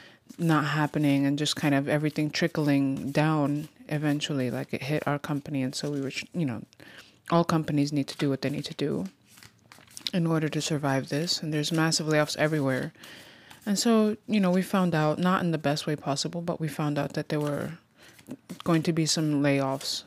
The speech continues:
and, uh, and the news would come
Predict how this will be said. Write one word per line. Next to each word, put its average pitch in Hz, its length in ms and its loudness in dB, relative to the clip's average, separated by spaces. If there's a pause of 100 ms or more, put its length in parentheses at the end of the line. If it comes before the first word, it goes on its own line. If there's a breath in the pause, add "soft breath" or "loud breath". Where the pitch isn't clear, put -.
(100)
and, 151 320 -2
uh, 139 260 -6 (1200 loud breath)
and 156 260 0
the 151 60 -6
news 160 440 4
would 156 160 0
come 147 340 -2